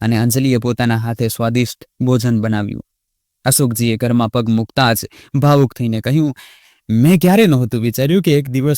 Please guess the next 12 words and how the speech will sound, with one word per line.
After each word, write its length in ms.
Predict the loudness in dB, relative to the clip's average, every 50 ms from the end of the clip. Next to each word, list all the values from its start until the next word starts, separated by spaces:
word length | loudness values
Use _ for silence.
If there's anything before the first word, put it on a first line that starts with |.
| -4 -6
હું 220 | -4 -2 0 0 2
મારા 220 | 2 0 0 -2
પરિવાર 420 | -2 -4 -4 -4 -2 -2 -4 -4
સાથે 420 | -4 -4 -6 -6 -6 -4 -6 -6 -6 -8 -12 -20 -14 _ -2
આ 160 | 0 2 2
રીતે 440 | 2 2 0 0 0 0 -2 -2 -4 -8 _ _ _ _ 0
ફરી 180 | 2 2 2
રહી 200 | 2 2 0 0
શકીશ." 520 | -2 -4 -6 -10 -10 -10 -12 -12 -14 -16 -20 _ _ _ _ _ _ _ _ _ _ _ _ -4
કપિલે 320 | -2 0 2 2 2 2
હસતા 360 | 2 0 -2 -4 -4 -6 -4
કહ્યું, 300 | -4 -2 -2 -4 -4 -6